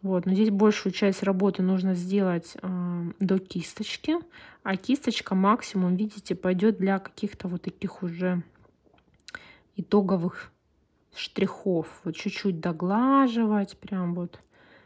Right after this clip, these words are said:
То вот я пытаюсь сдавить. Видите, не получается. Прям вот хочется надавить.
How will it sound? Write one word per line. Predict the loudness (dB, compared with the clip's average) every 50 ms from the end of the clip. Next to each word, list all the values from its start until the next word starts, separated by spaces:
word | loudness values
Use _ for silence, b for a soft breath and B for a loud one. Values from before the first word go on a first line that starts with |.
| b b b 0
То | 2
вот | 2 2 2
я | 0 -2
пытаюсь | -2 -2 2 6 8 8 8 8 6
сдавить. | 4 2 2 2 2 2 0 0 -2 -4 -8 -12 -20 -20 _ _ _ _ B B B B B B B
Видите, | -8 -8 -4 -4
не | -4 -4
получается. | -2 -4 -4 -4 -4 -6 -10 -10 -8 -8 -6 -6 -8 -10 -12 -16 -16 -14 -14 -14 -16 -18 _ _ _ _ _ _ _ _ _ _ _ _ _ _ _ _ _ _ _ _ _ _ _ _ _ _ _ _ _ _ _ _ _ _ _ _ _ _ _ _ _ _ _ _ _ _ _ _ _ _ _ _ -12
Прям | -8 -6 -4
вот | -4 -6
хочется | -8 -6 -6 -6 -6 -6 -10 -16 -14 -10 -8 -6
надавить. | -6 -4 -4 -4 -4 -4 -4 -2 -2 -2 -2 -2 -6